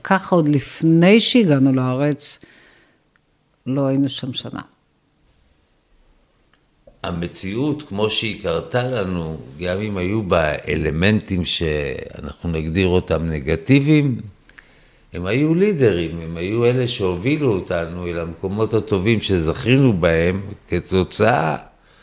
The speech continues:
Speaker 2: וזה היופי של החיים האלה, ש-, אה, המקריות, אם אתה ערני ואתה מסתכל טוב, מובילה אותך למקומות טובים. גם אם ברגע הראשון זה נראה לך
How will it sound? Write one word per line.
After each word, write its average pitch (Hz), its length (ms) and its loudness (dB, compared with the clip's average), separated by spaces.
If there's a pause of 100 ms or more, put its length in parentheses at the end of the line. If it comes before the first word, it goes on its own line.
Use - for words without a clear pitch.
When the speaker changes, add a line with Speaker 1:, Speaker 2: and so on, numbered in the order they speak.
(680)
Speaker 2:
וזה 90 680 2
היופי 165 360 4
של 143 220 2
החיים 151 480 0
האלה, 78 440 -2
ש-, - 180 -8 (1600)
אה, 80 640 -4 (460)
המקריות, 127 1080 0
אם 87 280 -2
אתה 80 320 0
ערני 87 680 4
ואתה 82 240 2
מסתכל 90 560 -2
טוב, 123 420 2
מובילה 95 460 -2
אותך 151 280 -4
למקומות 131 580 -2
טובים. 113 440 -2 (600)
גם 113 140 4
אם 147 180 0
ברגע 117 360 4
הראשון 104 480 0
זה 92 180 -4
נראה 90 320 -2
לך 101 280 -2